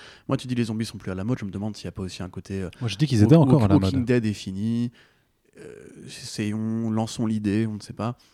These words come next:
Speaker 1: Personnellement, ça m'intéresse pas du tout.
Speaker 2: Mhm.
Speaker 1: Euh, peut-être qu'aussi le fait que le, le,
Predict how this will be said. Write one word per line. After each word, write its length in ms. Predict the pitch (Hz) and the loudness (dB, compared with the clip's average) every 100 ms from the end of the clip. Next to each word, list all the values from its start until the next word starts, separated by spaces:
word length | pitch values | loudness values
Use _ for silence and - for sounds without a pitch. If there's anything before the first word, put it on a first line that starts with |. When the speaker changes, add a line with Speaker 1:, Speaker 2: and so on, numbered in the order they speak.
| _ _ | _ _
Speaker 1:
Personnellement, 480 | - - 104 110 123 | -8 -4 -4 -2 -4
ça 120 | 85 | -10
m'intéresse 360 | 80 87 85 | -12 -12 -12
pas 180 | - 98 | -8 -10
du 240 | 92 95 101 | -10 -18 -8
tout. 220 | 160 196 - - | -6 -6 -14 -10
Speaker 2:
Mhm. 220 | 107 107 139 101 | -8 -8 -6 -2
Speaker 1:
Euh, 460 | 107 104 104 104 | 0 2 2 0
peut-être 240 | - 117 - | 0 -2 0
qu'aussi 380 | 110 - 127 120 | -4 -2 0 2
le 100 | 107 | 0
fait 260 | 113 107 | -2 -4
que 140 | - 107 | -4 -4
le, 600 | 110 107 98 92 95 | -2 -2 -4 -6 -6
le, 140 | 95 | -6